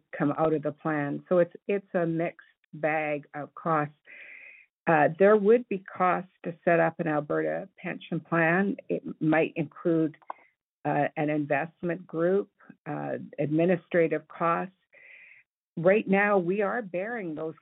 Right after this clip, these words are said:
costs anyways as part of the C P P and part of your contributions going to support that. So what the net would be,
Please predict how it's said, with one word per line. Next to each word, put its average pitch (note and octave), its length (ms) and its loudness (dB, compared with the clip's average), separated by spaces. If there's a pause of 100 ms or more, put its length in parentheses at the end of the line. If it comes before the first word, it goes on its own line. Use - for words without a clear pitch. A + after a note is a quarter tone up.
costs E3+ 340 -2 (380)
anyways D3 640 0 (220)
as E3 140 2 (140)
part E3+ 460 4
of D3+ 280 -2
the D3 340 -2 (220)
C D#3+ 220 0
P D3 240 0
P D3+ 400 8
and D3 140 4
part D#3 260 4
of D3 120 4
your C#3 160 2
contributions D3 920 0 (580)
going D3+ 280 2
to D3 120 -12 (120)
support D3 520 0
that. D3 240 -4 (520)
So D#3 220 4
what E3 340 -2 (140)
the F#3 80 -4
net F3 400 -6
would F3+ 220 -8
be, F3 280 -4